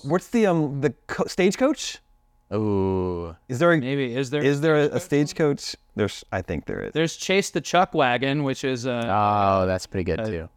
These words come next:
Speaker 3: it's like a Purina dog food tie-in.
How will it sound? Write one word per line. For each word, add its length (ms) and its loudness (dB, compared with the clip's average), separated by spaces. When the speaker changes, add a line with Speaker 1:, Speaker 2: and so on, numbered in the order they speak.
Speaker 3:
it's 80 -20
like 160 -2
a 60 0
Purina 640 2
dog 340 4
food 460 -2
tie-in. 460 -2